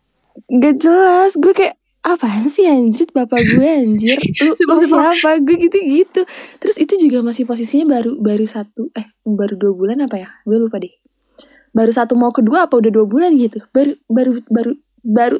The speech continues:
Speaker 1: tau gak sih kayak baru telur baru netas gitu, tapi lu udah kayak gitu.
Speaker 2: Ih, nyebelin banget ya kenapa dia ngomongnya
Speaker 1: Iya.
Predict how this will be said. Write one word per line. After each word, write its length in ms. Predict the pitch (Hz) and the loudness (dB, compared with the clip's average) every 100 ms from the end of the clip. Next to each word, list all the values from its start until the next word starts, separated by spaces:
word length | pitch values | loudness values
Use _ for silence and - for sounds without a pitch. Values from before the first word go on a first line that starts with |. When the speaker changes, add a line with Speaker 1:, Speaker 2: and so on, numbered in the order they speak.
| - | -6
Speaker 1:
tau 160 | - 320 | -4 -2
gak 160 | 311 285 | 0 0
sih 80 | |
kayak 180 | - 311 | 0 2
baru 180 | 233 233 | 2 2
telur 260 | 233 240 240 | 2 2 2
baru 180 | 240 226 | 2 2
netas 360 | 226 - 320 | 0 -2 -4
gitu, 160 | - 269 | -2 -4
tapi 240 | - 294 | -2 0
lu 100 | 320 | 2
udah 120 | 330 254 | 2 0
kayak 200 | 214 190 | -4 -2
gitu. 260 | 285 294 285 | -4 -2 -2
Speaker 2:
Ih, 180 | 294 320 - _ _ _ _ _ | 0 -2 -2 _ _ _ _ _
nyebelin 400 | 294 269 269 262 | 2 4 6 6
banget 280 | 254 285 392 381 | 4 4 2 2
ya 100 | 349 | 0
kenapa 320 | 349 330 320 | 2 0 0
dia 140 | 285 | 0
ngomongnya 400 | 302 311 302 311 | 0 2 2 4
Speaker 1:
Iya. 120 | 403 | 4